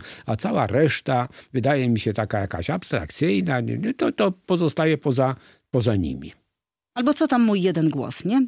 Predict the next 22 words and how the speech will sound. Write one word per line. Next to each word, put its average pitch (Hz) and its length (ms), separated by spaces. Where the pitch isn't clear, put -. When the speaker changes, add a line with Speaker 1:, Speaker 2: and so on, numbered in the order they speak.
Speaker 2:
Tak - 160
Speaker 1:
A - 20
Speaker 2:
też. 143 100
Speaker 1:
to 139 80
jest 127 140
ten 127 180
drugi 165 280
powód 151 320
Speaker 2:
A, - 40
to 175 120
drugi 202 220
Speaker 1:
właśnie. 151 140
Speaker 2:
powód. 151 140
Speaker 1:
Co 165 100
ten, 165 200
Speaker 2:
Mhm. 120 220
Speaker 1:
co 165 180
ten 151 180
mój 139 180
głos 123 340
znaczy? 107 500
Przecież 101 360